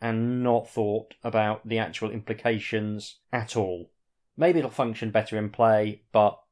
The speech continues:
I somewhat doubt it. We've also got ten provisions, and we get the traditional magical potion of skill, stamina, or luck, so at least there's plenty of healing on offer.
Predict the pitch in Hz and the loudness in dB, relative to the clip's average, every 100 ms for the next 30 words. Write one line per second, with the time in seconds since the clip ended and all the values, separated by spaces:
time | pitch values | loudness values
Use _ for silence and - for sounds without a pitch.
0 | _ 113 107 - 107 101 104 107 104 98 | _ -6 -4 -4 -4 -4 -4 -4 -4 -4
1 | 90 98 - - _ _ _ _ _ _ | -8 -8 -12 -20 _ _ _ _ _ _
2 | 143 175 202 - 170 156 143 - - 170 | 0 6 6 6 6 6 4 0 -2 0
3 | 165 151 151 156 196 202 202 156 - 147 | 0 2 2 2 2 0 -2 -6 -2 -2
4 | 139 123 120 127 123 120 127 123 151 _ | -2 -2 -2 -4 -6 -10 -8 -8 -10 _
5 | _ _ _ 113 - 139 139 135 127 123 | _ _ _ -14 -6 -4 -2 -2 -2 0
6 | 127 120 120 120 - 127 117 - 123 123 | 0 0 -4 -6 0 0 0 -2 -4 -2
7 | 120 110 - 143 127 - 127 120 117 110 | -4 -4 -4 -4 -4 -2 -2 0 0 -2
8 | 117 117 113 156 - - 135 139 147 - | -2 2 4 4 4 -2 0 0 -6 -6
9 | 123 - 123 120 117 165 160 139 127 127 | -8 -6 -4 -4 -6 -2 2 2 0 -2
10 | 117 120 113 120 151 | 0 0 0 0 -2